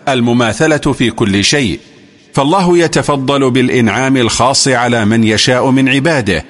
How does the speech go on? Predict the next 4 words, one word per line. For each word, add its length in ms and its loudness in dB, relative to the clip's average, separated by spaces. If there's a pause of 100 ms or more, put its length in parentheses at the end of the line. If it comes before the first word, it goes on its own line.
(420)
فيصطفيهم 960 0
رسلا 460 2
إلى 320 0
الناس، 540 -2